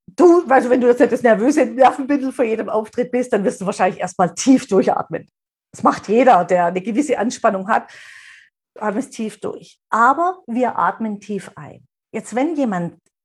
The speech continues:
starkes Lampenfieber hat, passiert es in der Regel, dass er auch so ein Zittern in sich spürt.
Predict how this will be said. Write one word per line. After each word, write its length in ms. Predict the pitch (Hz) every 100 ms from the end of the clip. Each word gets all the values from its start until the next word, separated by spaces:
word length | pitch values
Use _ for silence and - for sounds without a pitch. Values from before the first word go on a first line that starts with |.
| -
starkes 500 | - 247 302 320 311
Lampenfieber 600 | 233 247 233 208 185 175
hat, 240 | - _ -
passiert 440 | 214 - 247 269
es 80 | -
in 160 | 190
der 100 | 170
Regel, 240 | 165 214 262
dass 220 | 196 -
er 140 | 214 202
auch 60 |
so 220 | - -
ein 140 | 190 180
Zittern 420 | - 294 294 175
in 180 | 160 160
sich 240 | 151 -
spürt. 480 | - _ 120 _